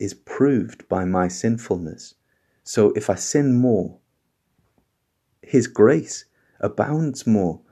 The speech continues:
And we know that was just an excuse to live according to lust and passion. So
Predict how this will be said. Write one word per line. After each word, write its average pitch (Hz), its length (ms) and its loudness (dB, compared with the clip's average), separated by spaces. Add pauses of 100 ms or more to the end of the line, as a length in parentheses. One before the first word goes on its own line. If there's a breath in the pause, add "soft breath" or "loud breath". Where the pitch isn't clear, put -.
(560 soft breath)
And 135 280 0
we 160 160 0
know 175 200 0
that 98 220 0
was - 140 -6
just - 240 -14
an 82 120 -4
excuse - 500 -8
to - 140 -6
live 90 220 -2
according 82 520 -2
to 85 320 -4
lust 98 400 -4
and 90 200 -8
passion. - 400 -8
So 139 260 4